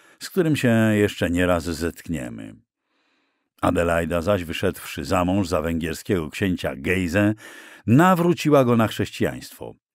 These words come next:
a ich syn Stefan został pierwszym królem Węgier i świętym. Wracając do Ziemomysła, to rozciągnął on granice państwa Polan od Odry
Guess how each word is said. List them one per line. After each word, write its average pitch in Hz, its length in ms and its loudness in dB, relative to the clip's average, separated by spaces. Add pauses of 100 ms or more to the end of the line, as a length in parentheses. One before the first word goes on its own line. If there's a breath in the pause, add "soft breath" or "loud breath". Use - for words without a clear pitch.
(400)
a 90 340 2
ich 90 280 -4
syn 73 340 -4
Stefan 107 680 -2 (320 loud breath)
został 180 600 0 (380)
pierwszym 190 600 2
królem 95 580 2
Węgier 147 640 4 (360)
i 104 340 0
świętym. 67 960 -10 (1120 loud breath)
Wracając 123 760 2
do 117 200 4
Ziemomysła, 107 680 2 (260)
to 98 100 2
rozciągnął 107 560 2
on 98 140 0
granice 104 400 0
państwa 98 340 0
Polan 98 420 4 (300 loud breath)
od 127 180 6 (240)
Odry 135 520 6